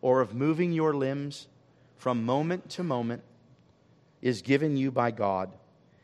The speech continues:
If you devoted every moment of your whole life exclusively to his service, you could not give him anything that was not, in a sense,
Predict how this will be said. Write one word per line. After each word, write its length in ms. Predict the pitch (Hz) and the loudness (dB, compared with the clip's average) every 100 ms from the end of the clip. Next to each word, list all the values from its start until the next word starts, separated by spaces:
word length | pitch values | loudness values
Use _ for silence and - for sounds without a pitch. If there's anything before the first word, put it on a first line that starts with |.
| _ _ | _ _
If 220 | 143 127 | -4 -2
you 180 | 131 196 | 0 0
devoted 560 | 208 190 151 165 165 139 | 2 4 6 6 4 4
every 380 | 135 139 156 160 | 4 4 4 2
moment 500 | 143 143 160 180 185 | 2 2 2 -2 2
of 240 | 147 139 | 4 4
your 260 | 127 147 170 | 2 0 0
whole 360 | - 151 156 143 | 2 2 4 4
life 360 | 135 143 - | 4 2 -2
exclusively 840 | 135 - - 147 147 156 135 151 | -8 -10 -4 -2 -2 -4 -4 -4
to 300 | 147 - 143 | -4 -2 -2
his 280 | 117 139 139 | 0 0 -2
service, 640 | - 135 120 117 120 - - _ _ - - _ | -2 0 0 -2 -6 -12 -20 _ _ -20 -20 _
you 200 | 104 139 | 0 2
could 320 | 139 147 139 117 | 2 2 2 2
not 320 | 127 139 - | 2 2 -2
give 240 | 131 127 | -4 -2
him 240 | 135 135 131 | -2 -2 -2
anything 640 | 127 143 156 147 143 139 127 | -2 -2 -2 -4 -6 -4 0
that 220 | 131 131 | 0 0
was 200 | 131 120 | -4 0
not, 340 | 127 139 143 | 0 2 0
in 200 | 131 135 | -2 -2
a 240 | 135 131 123 | -2 -4 -4
sense, 600 | - 131 113 110 - | -4 -2 0 -4 -10